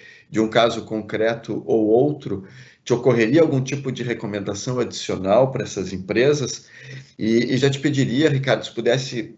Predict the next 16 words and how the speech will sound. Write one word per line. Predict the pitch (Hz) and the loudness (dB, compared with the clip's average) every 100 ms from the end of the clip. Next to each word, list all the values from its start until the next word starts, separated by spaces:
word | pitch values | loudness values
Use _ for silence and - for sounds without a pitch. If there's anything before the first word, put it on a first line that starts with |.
| - | -10
nessa | 104 110 123 | -4 -4 -2
mesma | 113 123 123 117 | 0 0 -2 -4
questão, | - 107 - 117 123 135 - - - _ | -6 -6 -2 0 2 0 -4 -14 -20 _
eh, | 104 113 - | 2 2 4
fazer | 131 139 | 4 4
uma | 165 | 4
avaliação | 165 160 151 - 151 | 2 2 2 0 0
das | 156 139 | 2 2
medidas | 123 107 113 127 117 | 0 -2 2 2 2
de | |
socorro | - 127 - 117 113 113 | -2 -4 -2 -2 -2 -4
que | - | -4
foram | 120 117 117 | -2 0 0
oferecidas | 113 117 110 - 110 107 98 | 0 -2 -2 -4 -4 -4 -6
pelo | - 104 101 | -4 -4 -2
governo, | 101 95 113 123 110 | 0 4 6 6 2